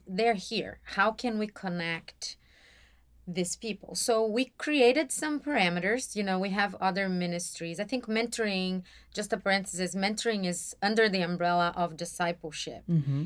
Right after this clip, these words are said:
Speaker 1: It's just a different way of discipling. The whole church is discipling, right? We have student ministry, we have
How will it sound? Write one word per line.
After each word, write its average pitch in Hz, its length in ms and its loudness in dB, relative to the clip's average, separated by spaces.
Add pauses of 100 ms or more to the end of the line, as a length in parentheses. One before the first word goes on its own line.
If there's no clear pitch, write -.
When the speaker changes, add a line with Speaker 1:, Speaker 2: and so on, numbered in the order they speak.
Speaker 1:
It's - 180 -10
just 226 300 2
a 196 60 2
different 214 640 -2
way 175 500 2
of 160 220 -2
discipling. 165 680 -6
The 175 60 -6
whole 214 360 0
church 185 440 -4
is 165 140 -6
discipling, 160 680 -4
right? 160 340 -2
We 175 140 -6
have 156 220 -10
student 220 480 -4
ministry, 175 540 -4
we 160 140 -8
have 160 320 -8